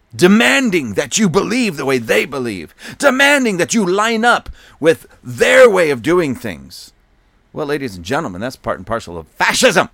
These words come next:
Anyways, so we have, yes, ladies and gentlemen, we do have some older white people, middle-aged white people, young white people. Oh, then we have some Hispanics. Yes, ladies and gentlemen, we have some Hispanics in P F C.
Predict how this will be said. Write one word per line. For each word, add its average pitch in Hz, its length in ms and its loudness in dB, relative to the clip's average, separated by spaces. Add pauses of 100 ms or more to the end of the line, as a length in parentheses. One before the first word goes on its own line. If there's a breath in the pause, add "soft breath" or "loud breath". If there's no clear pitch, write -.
Anyways, 143 380 -4 (220)
so 165 160 4
we 190 140 4
have, 180 340 0 (160 soft breath)
yes, 151 520 -2 (340 soft breath)
ladies 147 300 -2
and 147 100 -8
gentlemen, 123 420 -6
we 123 100 -4
do 135 220 -4
have 131 400 -8
some 135 380 -6 (400 soft breath)
older 143 340 -4
white 135 320 -4
people, 123 400 -4 (320 loud breath)
middle-aged 135 560 0
white 123 240 -4
people, 117 400 -14 (160)
young 127 320 -2
white 113 260 -4
people. 87 380 -14
Oh, 226 380 2 (180)
then 147 140 -10
we 160 100 -10
have 147 180 -4
some 131 220 -4
Hispanics. 139 680 -6
Yes, 135 380 -6
ladies 135 300 -10
and 127 100 -10
gentlemen, 139 300 -6
we 120 80 -6
have 113 160 -6
some 120 240 -8
Hispanics 147 640 -8
in 139 120 -10 (200 loud breath)
P 143 200 -4
F 143 140 -2
C. 147 440 -10